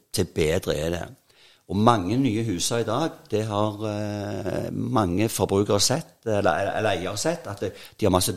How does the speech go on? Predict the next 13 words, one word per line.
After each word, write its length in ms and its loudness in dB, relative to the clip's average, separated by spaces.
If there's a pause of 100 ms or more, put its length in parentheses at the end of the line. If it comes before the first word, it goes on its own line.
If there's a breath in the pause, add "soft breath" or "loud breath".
dogg 320 -2
på 140 4
utsiden 500 4
av 160 0
vinduet 480 2
p-, 180 -16
i 80 -2
mars 380 2
og 120 -10
september. 680 -4 (640 soft breath)
Så 80 -4
det 180 6
betyr 400 0